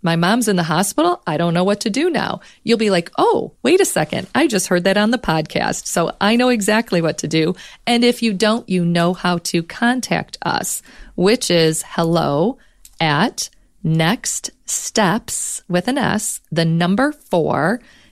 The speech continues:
seniors with an S, dot com. We have numerous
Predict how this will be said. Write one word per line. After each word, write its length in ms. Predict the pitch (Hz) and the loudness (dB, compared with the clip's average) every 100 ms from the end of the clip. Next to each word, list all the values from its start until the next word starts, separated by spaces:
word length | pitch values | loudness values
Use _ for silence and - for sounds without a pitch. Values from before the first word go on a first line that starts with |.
| - | -10
seniors 840 | - - 302 311 170 - 180 - - | -6 -2 0 0 -2 -2 -4 -6 -4
with 160 | 165 | -2
an 120 | 170 | 0
S, 340 | 160 151 170 - | 0 0 -4 -4
dot 300 | - 156 - | -2 -2 -4
com. 400 | - - - 196 _ _ | -6 -6 -6 -10 _ _
We 180 | 185 185 | 0 2
have 280 | 175 160 185 | 2 0 0
numerous 1000 | 175 180 190 208 233 262 254 269 - | 0 2 2 2 0 0 0 -2 -4